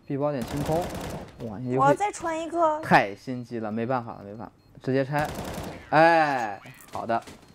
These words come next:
Speaker 1: 这个包正好是二楼这个缝可以看的啊。
Speaker 2: 正合我意是吧？
Speaker 1: 是，是，是。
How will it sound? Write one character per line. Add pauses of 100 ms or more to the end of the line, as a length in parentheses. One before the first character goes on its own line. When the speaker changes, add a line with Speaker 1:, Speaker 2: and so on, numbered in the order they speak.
(500)
Speaker 1:
这
个
包
正
好
是
二
楼
这
个
缝
可
以
看
的
啊。
Speaker 2:
正
合
我
意
是
吧？
Speaker 1:
是，
是， (140)
是。